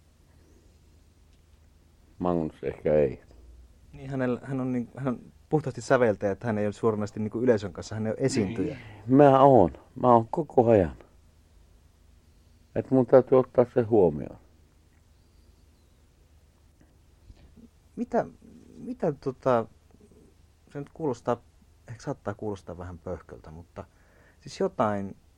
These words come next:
Speaker 2: semmosia, niin kuin, oikeesti sellaisia, niin kuin, hyviä muistoja kaikista tekemistä, soittamista, ihan mistä vaan. Onks, onks jäänyt semmosia,
Speaker 1: No.
Speaker 2: jotka, niin kuin, tosissaan muistas ihan oikeesti, niin kuin,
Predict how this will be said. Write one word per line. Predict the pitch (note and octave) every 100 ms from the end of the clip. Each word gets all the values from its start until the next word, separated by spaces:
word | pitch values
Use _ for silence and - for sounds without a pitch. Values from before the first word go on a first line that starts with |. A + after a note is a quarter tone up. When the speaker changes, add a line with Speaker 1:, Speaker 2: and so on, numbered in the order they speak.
| _ _
Speaker 2:
semmosia, | - B2+ A2 A2 G2+ F#2+ F2 _ _ _ _ -
niin | A2+
kuin, | A2+
oikeesti | A2+ D3+ A#2 G2 -
sellaisia, | F#2+ G2 F2+ G2 F2+
niin | F2+
kuin, | F2+ F2+
hyviä | A#2 F#2+ E2+
muistoja | F2+ F2 - - - - _ _ _ _ _
kaikista | - F#2+ F#2+ G2
tekemistä, | - G#2 F#2 F2+ -
soittamista, | - A2 F#2+ F#2 F#2 -
ihan | F#3+
mistä | F3 E3 -
vaan. | E3 B2
Onks, | A#2 B3
onks | - C#4+ -
jäänyt | D3 D3+ A2
semmosia, | - A#2 F#2+ F2 F2+ E2 _ _ F2 _ -
Speaker 1:
No. | - - - - F#2+
Speaker 2:
jotka, | D#3+ - D#3+
niin | D3+
kuin, | C#3+ C#3+ B2 -
tosissaan | E3+ C#3+ - A#2+ A#2 - - -
muistas | C3+ C3 - F#2+ -
ihan | G#2 A2
oikeesti, | A#2 G2+ G2 -
niin | F2+ F2+
kuin, | E2+